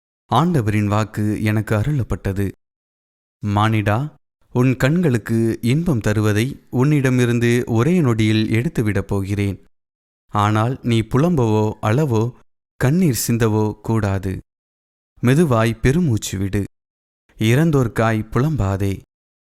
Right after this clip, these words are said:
உன் தலப்பாகையை கட்டிக்கொள். காலில் மிதியடியை அணிந்து கொள். உன் வாயை மூடிக்கொள்ளாதே. இலவு கொண்டாடுவோரின் உணவை உண்ணாதே.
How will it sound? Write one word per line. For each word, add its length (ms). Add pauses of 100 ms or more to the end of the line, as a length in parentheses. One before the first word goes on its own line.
(220)
உன் 240
தலப்பாகையை 960
கட்டிக்கொள். 560 (680)
காலில் 460
மிதியடியை 800
அணிந்து 400
கொள். 320 (520)
உன் 200
வாயை 480
மூடிக்கொள்ளாதே. 920 (680)
இலவு 420
கொண்டாடுவோரின் 920
உணவை 500
உண்ணாதே. 640